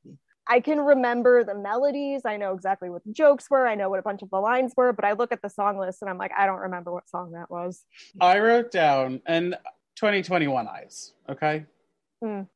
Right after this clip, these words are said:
Speaker 2: I wrote down how Isabella's skin color is a running joke.
Speaker 1: Yeah,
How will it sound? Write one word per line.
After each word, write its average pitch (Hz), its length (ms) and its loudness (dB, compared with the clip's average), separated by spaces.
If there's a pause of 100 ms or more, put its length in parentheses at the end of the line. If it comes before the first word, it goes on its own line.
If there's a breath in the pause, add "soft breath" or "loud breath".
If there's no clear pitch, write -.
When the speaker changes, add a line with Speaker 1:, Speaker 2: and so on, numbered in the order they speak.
(760)
Speaker 2:
I 165 140 4
wrote 185 260 4
down 170 440 4
how 151 240 0
Isabella's 156 520 0
skin 143 300 -4
color 147 340 -4
is 143 180 -6
a 131 60 -4
running 131 300 -6
joke. 135 360 -6 (200)
Speaker 1:
Yeah, 220 380 4